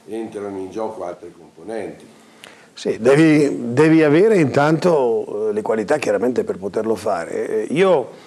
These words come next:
Speaker 2: mi ricordo che quando ero giocatore, mm, facevo un po' l'allenatore in campo, eh, cercavo di dare, eh, consigli ai miei compagni, qualche volta anche parlando coi, co-, coi miei allenatori, insomma, eh, dicevo quello che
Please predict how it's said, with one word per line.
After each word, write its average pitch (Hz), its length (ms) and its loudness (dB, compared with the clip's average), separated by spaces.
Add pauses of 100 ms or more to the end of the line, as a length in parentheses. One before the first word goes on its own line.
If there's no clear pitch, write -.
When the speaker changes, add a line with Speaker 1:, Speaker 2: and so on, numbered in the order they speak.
(320)
Speaker 2:
mi 110 120 -10
ricordo 165 380 4
che 135 100 4
quando 131 240 4
ero 143 140 4
giocatore, 139 920 2
mm, 104 440 -12
facevo 127 360 -4
un 120 80 -4
po' 131 120 0
l'allenatore 117 420 2
in 101 60 -4
campo, 107 560 -2 (480)
eh, 107 280 -6
cercavo 120 400 0
di 117 120 0
dare, 120 680 2
eh, 107 420 -6 (360)
consigli 120 720 -2
ai 98 120 0
miei 107 160 0
compagni, 117 640 -2
qualche 135 280 0
volta 131 460 0 (580)
anche 110 260 -10
parlando 110 440 0
coi, 101 340 -4
co-, 95 280 -4
coi 101 180 -6
miei 113 220 2
allenatori, 143 500 0
insomma, 90 320 -8
eh, 92 560 -8
dicevo 101 460 -4
quello 120 260 0
che 101 320 0